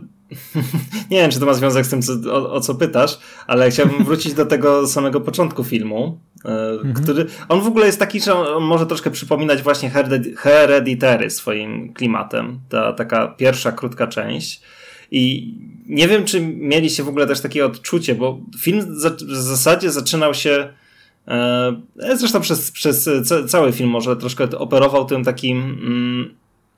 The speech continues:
Speaker 1: wątkiem wziętym jakby z komedii amerykańskich, tych, tej grupy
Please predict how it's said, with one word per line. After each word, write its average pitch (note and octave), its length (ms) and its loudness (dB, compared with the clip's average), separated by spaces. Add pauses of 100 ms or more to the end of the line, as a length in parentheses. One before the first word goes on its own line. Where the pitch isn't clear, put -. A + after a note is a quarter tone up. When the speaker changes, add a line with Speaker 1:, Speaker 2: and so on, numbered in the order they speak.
(1600)
Speaker 1:
wątkiem D#3+ 840 4
wziętym C#3+ 380 2
jakby C#3 200 0
z C3+ 80 -2
komedii C3+ 400 4
amerykańskich, A#2 760 -2
tych, A#2+ 240 -2
tej B2+ 180 0
grupy C3 440 2